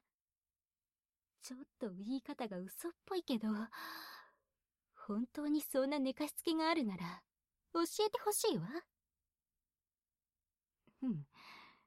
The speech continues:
ふむふむ。な、なんですって？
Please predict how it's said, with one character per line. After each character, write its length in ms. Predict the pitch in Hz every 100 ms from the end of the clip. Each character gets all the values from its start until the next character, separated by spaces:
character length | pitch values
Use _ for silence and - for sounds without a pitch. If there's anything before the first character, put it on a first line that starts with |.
| _ _ _ _ - - -
ふ 120 | 311
む 80 | 170 -
ふ 60 |
む。 60 | 220 - _ _ _ _ _ _ _ _ _ -
な、 60 | 220
な 80 | 208
ん 20 |
で 60 | _ _ _ _ _ _ _ _ _ _ - - - - 403 415 - 427 453 466 480 605 719 -
す 100 | -
っ 60 |
て？ 200 | - 349